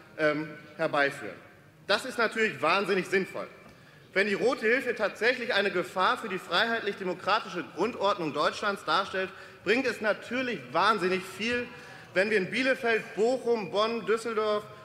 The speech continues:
Duisburg, Köln und Oberhausen lediglich die Regionalgruppen verbieten.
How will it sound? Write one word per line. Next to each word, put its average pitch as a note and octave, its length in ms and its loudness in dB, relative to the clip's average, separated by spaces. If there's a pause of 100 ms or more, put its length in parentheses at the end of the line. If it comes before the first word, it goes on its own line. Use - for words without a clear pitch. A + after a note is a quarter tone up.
(100)
Duisburg, A3+ 440 0
Köln A#3 260 4
und F#3+ 160 0
Oberhausen G3+ 580 2 (320)
lediglich G#3 460 0
die G#3+ 180 -2
Regionalgruppen E3 720 2
verbieten. A2 420 -8